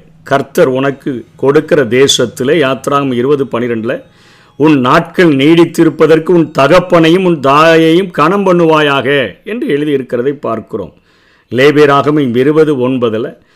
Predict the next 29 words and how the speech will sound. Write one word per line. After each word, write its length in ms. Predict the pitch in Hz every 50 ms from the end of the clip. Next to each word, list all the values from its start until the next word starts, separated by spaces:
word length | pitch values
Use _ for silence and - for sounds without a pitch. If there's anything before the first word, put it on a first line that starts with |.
| _ _ _ _ _ _ -
"தன் 160 | 143 147 143 -
தகப்பனையாவது 840 | - 135 127 131 147 143 - 160 160 160 156 156 160 165 170 175 180 175 170
தன் 200 | 175 160 147 143 -
தாயையாவது 760 | - 127 127 143 156 160 160 160 160 160 160 165 170 165 175
சபிக்கிற 600 | 165 - - 131 123 135 151 151 - - 180 - 147 131
எவனும் 340 | 131 131 139 147 165 160
கொலை 240 | - - - 147 165 156
செய்யப்பட 540 | - - 160 156 156 143 - - 139 135 135
கடவன், 440 | - - 123 117 120 123 - - -
அவன் 260 | - - 156 160 147
தன் 220 | 151 151 147 135 123 -
தகப்பனையும் 680 | 117 117 123 151 139 - - 156 151 151 160 190 220 - _ _ _ _ _ _ _ _ -
தன் 160 | 151 147 143 127 - -
தாயையும் 580 | - 123 135 160 180 180 175 170 175 170 160 - -
சபித்தான், 680 | - 139 139 143 156 156 - - - 151 156 160 156 -
அவன் 280 | - 110 123 123 127 117
இரத்தபலி 600 | - 117 135 131 - - 156 135 123 131 127 127 -
அவன் 300 | - 101 107 117 127 120
மேல் 220 | 117 120 120 113 107 101
இருப்பதாக." 560 | 107 110 117 107 - 110 101 98 92 90 87 85 - -
அத்தனையாக 840 | 95 92 _ _ - - 165 143 117 104 92 92 95 104 127 131 120 - _ _ _ _ _ _ _ _ _
குமாரன் 560 | - 143 151 165 170 175 175 160 160 160 147
தன்னுடைய 400 | - 143 135 143 143 143 143 139 107 - -
பிதாவை 460 | 139 143 180 170 156 135 120 131 160 156
கனம் 380 | 123 120 123 139 160 185 190 175
பண்ண 200 | 170 165 165 165 147
வேண்டும் 340 | 139 143 143 143 143 135
என்று 220 | 135 135 127 127 117
சொல்லி 340 | - - 117 101 110 135